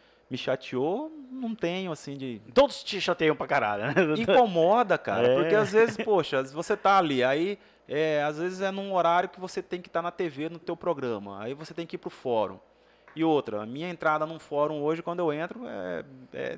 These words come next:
Speaker 1: constrangedor, pô.
Speaker 2: Uhum.
Speaker 1: Às vezes você tá ali no, esperando pra entrar numa audiência, você tá com pessoas que não é legal. Eu não, não acho bem viver naquele momento.
Speaker 2: Aham.
Speaker 1: Principalmente você sendo um acusado, pô.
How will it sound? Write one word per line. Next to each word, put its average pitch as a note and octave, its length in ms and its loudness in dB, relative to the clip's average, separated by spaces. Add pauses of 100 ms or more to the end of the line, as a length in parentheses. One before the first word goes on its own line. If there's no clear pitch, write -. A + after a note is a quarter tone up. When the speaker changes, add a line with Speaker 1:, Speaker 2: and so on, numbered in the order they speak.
Speaker 1:
constrangedor, G3 640 0
pô. A2 220 -8 (140)
Speaker 2:
Uhum. A#2+ 320 -12 (100)
Speaker 1:
Às G#2 120 -8
vezes C#3 100 -4
você F3 80 -4
tá F3 100 0
ali F3 220 0
no, D#3 500 -8
esperando D3+ 400 -4
pra D3 160 -4
entrar C#3 260 -4
numa C#3 220 -6
audiência, C#3+ 560 -6
você - 140 -18
tá G#3+ 180 -6
com D3+ 400 -10 (140)
pessoas D3 480 -6
que G#3+ 340 -10 (540)
não F3+ 180 0
é C#4+ 60 2
legal. A#2+ 440 2
Eu A#2 120 -2
não, D#3+ 160 -10
não D#3+ 260 0
acho D#3+ 300 2
bem C3 400 -6
viver A2+ 420 -6
naquele A#2+ 360 -6
momento. G#2+ 400 -10
Speaker 2:
Aham. - 80 -4
Speaker 1:
Principalmente A#3 340 2
você B3 260 0
sendo C#4 220 -4
um D#4 80 -2
acusado, C#4 560 0
pô. - 180 -18